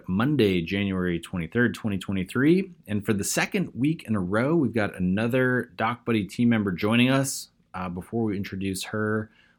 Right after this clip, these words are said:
let's get our housekeeping out of the way. As usual, whether you're listening on Apple Podcasts,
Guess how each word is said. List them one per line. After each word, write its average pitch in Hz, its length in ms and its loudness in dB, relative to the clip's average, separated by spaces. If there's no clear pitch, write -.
let's - 100 -18
get 107 140 2
our 90 80 2
housekeeping 98 460 0
out 95 120 2
of 90 60 0
the 95 40 -2
way. 95 440 2
As 131 220 6
usual, 131 500 4
whether 95 280 0
you're 95 100 0
listening 92 400 -2
on 82 160 -4
Apple 90 260 -8
Podcasts, 101 1000 -6